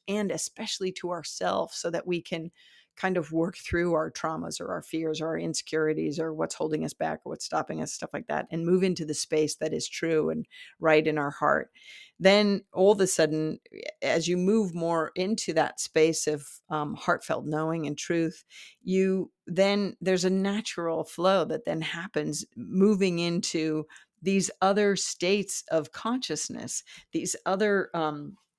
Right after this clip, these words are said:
levels of the upper chakras, moving into that place of interconnectedness to all that is, interconnectedness b-, with the higher self, connection to spirit, you know, um,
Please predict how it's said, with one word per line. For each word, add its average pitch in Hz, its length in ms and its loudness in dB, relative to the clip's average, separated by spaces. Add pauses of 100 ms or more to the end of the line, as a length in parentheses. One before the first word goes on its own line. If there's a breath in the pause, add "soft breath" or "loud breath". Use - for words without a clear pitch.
(520)
levels 185 580 2
of 170 220 -2
the 175 140 4
upper 170 220 -2
chakras, 160 600 -2
moving 180 380 4
into 175 680 0 (360 loud breath)
that 147 280 0 (400)
place 175 400 2
of 151 400 -2
interconnectedness 160 960 -2
to - 120 -6
all 147 160 -2
that 143 180 -4
is, 147 360 -6
interconnectedness 156 960 -2
b-, - 140 -12
with 160 220 -4
the 202 60 -8
higher 156 220 2
self, - 320 -2
connection 151 440 -6
to 156 60 -10
spirit, 151 540 -2 (460 loud breath)
you 170 80 0
know, 156 260 0 (100)
um, 156 480 -2